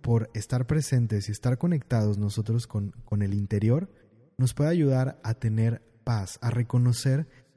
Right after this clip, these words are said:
que no necesitamos que las cosas de afuera estén perfectas para nosotros poder estar en paz.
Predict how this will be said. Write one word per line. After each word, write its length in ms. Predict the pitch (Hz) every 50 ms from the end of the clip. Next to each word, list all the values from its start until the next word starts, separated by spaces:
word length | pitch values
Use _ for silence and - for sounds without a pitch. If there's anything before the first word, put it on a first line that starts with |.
| _ _ _
que 120 | - 139
no 100 | 139 147
necesitamos 800 | 165 185 180 - 190 147 - 135 117 - 135 131 135 139 151 - -
que 100 | - 113
las 200 | 110 110 - -
cosas 300 | - 127 123 143 139 127
de 60 | 120
afuera 280 | 110 - - 113 117
estén 280 | 123 - - 120 117 117
perfectas 760 | - 120 117 - - 107 98 - - 123 143 - - - _ _ _ _ _ _ _ _
para 180 | - 110 110
nosotros 460 | 113 110 107 - 120 113 120 120 -
poder 260 | - - 110 110 107 107
estar 260 | 107 - - 107 104
en 140 | 104 107 107
paz. 360 | 123 117 104 - - -